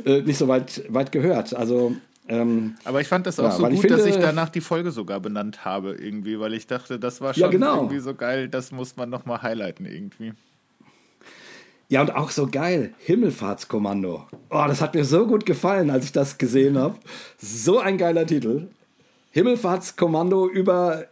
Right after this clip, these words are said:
Speaker 1: über den, über den Jesus-Teil vom Apostolikum.
Speaker 2: <laughs>
Speaker 1: Bombe. Was für ein geiler Titel, Marco, wirklich. Sehr, sehr geil. Okay, ich lese noch mal den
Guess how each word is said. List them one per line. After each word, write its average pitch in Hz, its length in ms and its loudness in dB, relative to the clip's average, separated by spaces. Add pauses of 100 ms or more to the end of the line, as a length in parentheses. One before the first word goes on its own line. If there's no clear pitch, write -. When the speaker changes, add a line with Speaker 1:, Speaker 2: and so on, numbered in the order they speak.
(220)
Speaker 1:
über 185 200 4
den, 175 380 2
über 175 160 4
den 165 480 2
Jesus-Teil 175 640 2
vom - 180 0
Apostolikum. 139 800 -2 (180)
Speaker 2:
<laughs> - 260 -6
Speaker 1:
Bombe. 175 420 2 (320)
Was 240 260 -2
für 202 160 4
ein 175 80 0
geiler 147 300 0
Titel, 113 240 0
Marco, 87 320 -8
wirklich. 127 400 -6 (880)
Sehr, 131 200 2
sehr 110 140 2
geil. 85 300 -8 (380)
Okay, 202 300 2 (600)
ich 165 120 2
lese 202 160 2
noch 196 60 2
mal 185 100 2
den 170 300 2